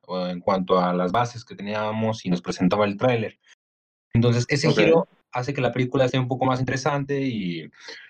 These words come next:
Speaker 1: pues, como ibas con una idea y después ya no sabes qué va a suceder, pues ya también te, te pica, ¿no? Y ya quieres saber qué pasa.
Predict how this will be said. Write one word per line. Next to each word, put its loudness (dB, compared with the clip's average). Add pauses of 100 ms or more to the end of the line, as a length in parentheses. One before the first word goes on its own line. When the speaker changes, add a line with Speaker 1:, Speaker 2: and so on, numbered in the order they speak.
(580)
Speaker 1:
pues, 2
como 4
ibas 2
con 2
una 4
idea 2
y -2
después -8
ya 0
no 0
sabes -2
qué 0
va 4
a 2
suceder, 4
pues -2
ya -4
también 0
te, 0 (240)
te 2
pica, 2
¿no? 2
Y 0
ya 0
quieres -2
saber 0
qué -6
pasa. -2